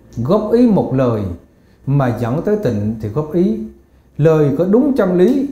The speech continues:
nhưng mà không tới tịnh thì vẫn không nên góp ý. Bởi vì góp ý nó sinh ra phiền não. Phiền não thì nó bất tịnh. Như vậy bản thân mình cũng có sự bất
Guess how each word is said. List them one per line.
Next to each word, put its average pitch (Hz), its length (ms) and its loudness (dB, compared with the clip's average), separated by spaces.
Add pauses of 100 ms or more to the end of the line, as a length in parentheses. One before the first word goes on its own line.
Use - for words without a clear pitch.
(140)
nhưng 175 300 0
mà 117 100 -2
không 196 340 -2
tới 208 200 0
tịnh 110 320 -2 (200)
thì 113 180 -2
vẫn 107 460 -4
không 143 280 -4
nên 120 120 -2
góp 135 200 -8
ý. 147 140 -4 (1200)
Bởi 147 140 0
vì 156 180 2
góp 185 180 0
ý 220 140 4
nó 214 100 0
sinh 156 240 -2
ra 139 140 -2
phiền 135 440 -2
não. 165 600 -4 (760)
Phiền 160 220 2
não 151 260 0
thì 151 80 0
nó 139 100 -2
bất 190 220 -2 (180)
tịnh. 101 300 -4 (1200)
Như 170 120 0
vậy 131 220 0
bản 202 240 0
thân 196 160 -2
mình 143 180 0
cũng 123 160 -2
có 190 180 -2
sự 127 160 -4
bất 233 80 0